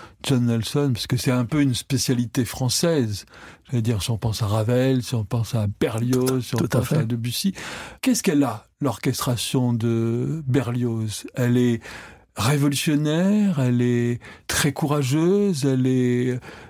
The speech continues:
Speaker 1: étrange ?
Speaker 2: Bien sûr, étrange, mais il a introduit un instrument inconnu, oui, le cor anglais,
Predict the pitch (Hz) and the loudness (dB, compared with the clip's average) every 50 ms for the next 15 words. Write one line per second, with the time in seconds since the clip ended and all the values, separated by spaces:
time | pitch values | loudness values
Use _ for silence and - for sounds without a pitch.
0 | - _ - 180 - - - - 156 165 180 196 208 202 196 180 180 170 151 - | -12 _ -4 -2 -2 0 0 2 2 4 4 4 4 4 2 0 -2 -6 -12 -14
1 | - _ _ _ _ _ _ _ - - - - - - - - - - - _ | -18 _ _ _ _ _ _ _ -20 -20 -20 -18 -18 -18 -18 -20 -20 -20 -20 _
2 | - - 143 117 120 - - - 147 165 165 131 - 87 - 139 123 110 - - | -2 0 2 2 4 2 2 2 2 2 2 2 0 0 0 0 0 0 0 2
3 | 156 185 190 180 143 123 101 117 113 120 117 - - - 175 170 190 185 185 165 | 2 4 4 4 4 4 4 4 4 4 2 0 -2 0 2 4 4 4 4 4
4 | 170 - - - 156 151 160 147 - - - - 139 127 113 101 95 127 131 139 | 2 0 -2 -2 0 0 0 0 -2 -4 -2 0 2 2 2 2 2 2 4 4
5 | 165 202 226 226 220 - - - _ _ _ - - 117 113 - - - - 123 | 4 4 4 2 0 -4 -8 -10 _ _ _ -2 2 2 2 2 0 2 2 2
6 | 113 110 113 107 107 104 104 - - - _ _ _ _ _ _ _ _ - - | 4 4 4 2 2 0 0 -2 -4 -8 _ _ _ _ _ _ _ _ 0 0
7 | 127 - - 151 165 196 240 285 - 85 - - - - _ _ _ _ _ _ | 0 2 2 2 4 4 4 4 2 0 -4 -8 -16 -18 _ _ _ _ _ _
8 | _ _ _ _ _ _ - 107 101 101 117 147 202 208 _ _ - - - - | _ _ _ _ _ _ -4 0 2 2 2 2 0 -2 _ _ -20 -20 -20 -20
9 | _ _ - - 127 120 - - 170 160 135 147 147 139 135 110 107 104 98 87 | _ _ -2 -2 -2 0 2 0 0 2 2 2 4 4 2 2 2 2 2 2
10 | 85 78 73 | 0 -2 -4